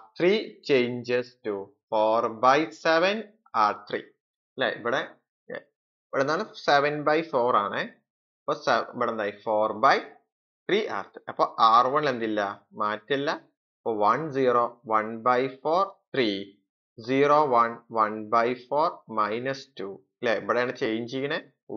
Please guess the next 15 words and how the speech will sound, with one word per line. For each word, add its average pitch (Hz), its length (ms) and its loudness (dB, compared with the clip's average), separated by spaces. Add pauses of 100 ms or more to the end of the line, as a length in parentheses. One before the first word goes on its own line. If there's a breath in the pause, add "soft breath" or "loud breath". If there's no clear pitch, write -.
വൺ 107 200 2 (400)
മൈനസ് 107 460 -6
ഫോർ, 143 200 2 (440)
സീറോ 139 360 4 (140)
സീറോ, 113 300 2 (460)
മൈനസ് 113 460 -4
ഫൈവ് 107 240 2 (120)
ബൈ 107 180 2 (160)
ഫോർ, 160 220 4 (300)
മൈനസ് 98 600 -10
ഫോർ. 92 180 -20 (680)
ഓർക്കുക, 107 380 -2 (120)
ഞാനിവിടെ 113 360 -4
ചെയ്ത് 110 200 0 (100)
പ-, 107 160 2